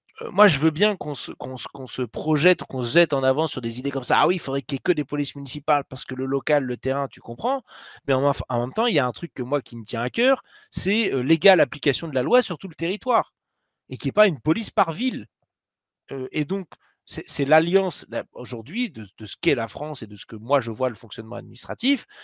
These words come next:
ce serait d'avoir une police nationale de proximité sous la double autorité maire et préfet, d'abord celle du maire, autorité fonctionnelle, et celle du préfet,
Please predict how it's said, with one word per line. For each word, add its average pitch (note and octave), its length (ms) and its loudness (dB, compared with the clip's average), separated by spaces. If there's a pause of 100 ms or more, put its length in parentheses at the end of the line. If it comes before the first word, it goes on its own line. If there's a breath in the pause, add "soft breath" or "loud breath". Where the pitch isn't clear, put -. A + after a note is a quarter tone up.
(140 loud breath)
ce - 160 -8
serait G#3 200 0
d'avoir C#3 260 4
une C3+ 120 0
police C#3+ 360 -6
nationale C3 640 2 (300)
de D#3 100 4
proximité C#3 760 -4 (160 soft breath)
sous - 140 -12
la A2 120 -6
double C#3 260 -4
autorité B2 640 -4
maire B2+ 360 0
et A2 80 -8
préfet, D3 380 -6
d'abord C3 320 -2
celle G2+ 180 -8
du G2+ 140 -16
maire, E3+ 300 -2 (500 soft breath)
autorité A2+ 640 -8
fonctionnelle, A2+ 640 -6
et A#2 80 -8
celle A#2 180 -6
du G#2+ 100 -16
préfet, D3+ 320 -8